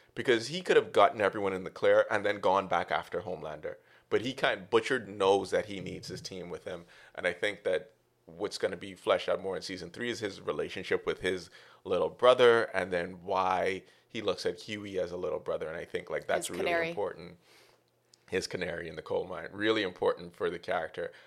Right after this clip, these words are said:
Speaker 1: But I love the character of Butcher when he's not, like, wearing a turtleneck sweater 'cause it just does not work for him. I don't care how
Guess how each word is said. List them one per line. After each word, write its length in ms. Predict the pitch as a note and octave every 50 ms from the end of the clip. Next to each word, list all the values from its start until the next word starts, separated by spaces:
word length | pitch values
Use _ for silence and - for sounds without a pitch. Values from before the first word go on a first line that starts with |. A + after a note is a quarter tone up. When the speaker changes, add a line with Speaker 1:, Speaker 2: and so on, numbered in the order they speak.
| - - -
Speaker 1:
But 100 | - -
I 40 | A#2+
love 220 | A#2 A2 A2 G2
the 60 | F#2 F#2
character 360 | - G2+ F#2 F#2 F2+ - F2+
of 100 | F2 -
Butcher 300 | F2+ D#2+ - - F#2 F2
when 160 | F2 D#2+ F2
he's 180 | F#2 F2 E2+ E2+
not, 300 | F2 F2 D#2 - - F2+
like, 180 | F2+ - - -
wearing 220 | - - F2 F2
a 60 | D#2
turtleneck 460 | - - - - E2 D#2+ D2+ C#2 -
sweater 280 | - - G2+ G2 - -
'cause 200 | - - E2+ -
it 180 | F2+ F2 - - -
just 360 | - E2+ E2 - - - _
does 200 | - F#2+ F2 E2
not 340 | E2+ F2 F2 D#2+ D#2 - -
work 180 | - D#2+ D#2+ -
for 120 | - - F2+
him. 120 | - -
I 60 | F2
don't 120 | G2 G#2 -
care 140 | - G2+
how 180 | F#2 F#2 - -